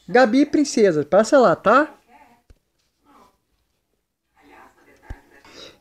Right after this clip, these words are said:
E o outro é da minha sobrinha Sandy Mirim Mirim.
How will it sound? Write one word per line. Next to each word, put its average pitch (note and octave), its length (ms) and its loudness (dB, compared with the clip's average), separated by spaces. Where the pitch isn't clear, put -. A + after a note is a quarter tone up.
E D#4 120 2
o F4+ 60 6
outro C#4+ 340 4
é A#3+ 40 2
da A#3 120 0
minha C#4 220 -2
sobrinha C4 480 -2
Sandy A#3+ 360 0
Mirim A#3 300 2
Mirim. A#3+ 460 2